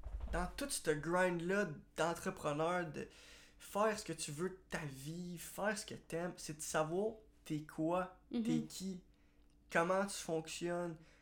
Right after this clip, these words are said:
Speaker 1: Genre, c'est ça qui est le plus tough. Tu sais, mettons, en coaching, moi, j'aime ça, j'aime ça rentro-, rencontrer quelqu'un, puis je le coach.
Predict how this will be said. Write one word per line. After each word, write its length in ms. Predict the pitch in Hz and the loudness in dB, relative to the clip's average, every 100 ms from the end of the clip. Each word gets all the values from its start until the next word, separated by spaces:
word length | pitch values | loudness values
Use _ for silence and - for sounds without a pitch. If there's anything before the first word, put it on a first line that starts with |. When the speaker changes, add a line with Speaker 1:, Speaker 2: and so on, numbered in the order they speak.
| - | -10
Speaker 1:
Genre, 320 | 156 165 - - - - - - - - - - | 0 0 0 -16 -20 -20 -20 -20 -20 -20 -20 -16
c'est 200 | - - | -2 0
ça 200 | 202 - 285 | 0 0 0
qui 80 | |
est 40 | 202 | -2
le 40 | |
plus 100 | - | -2
tough. 180 | 202 254 - | 4 4 4
Tu 60 | |
sais, 100 | - | -2
mettons, 220 | 285 214 180 | 0 2 2
en 100 | - | 2
coaching, 480 | - 156 - 156 - | 2 0 0 -4 -2
moi, 100 | 156 | -2
j'aime 160 | - 151 | -2 2
ça, 140 | 220 220 - - - | 4 4 2 -16 -8
j'aime 200 | 156 170 | -2 0
ça 180 | 285 302 | 2 2
rentro-, 340 | 190 165 127 160 | 2 -4 -6 -2
rencontrer 420 | 160 165 165 233 | 0 0 0 0
quelqu'un, 380 | 233 151 180 240 - - - - - - - | -2 -2 2 2 2 -8 -10 -12 -16 -18 -14
puis 100 | - | -6
je 120 | 151 | 0
le 100 | 147 - | 0 0
coach. 500 | - 131 135 - - | -4 -4 -4 -12 -14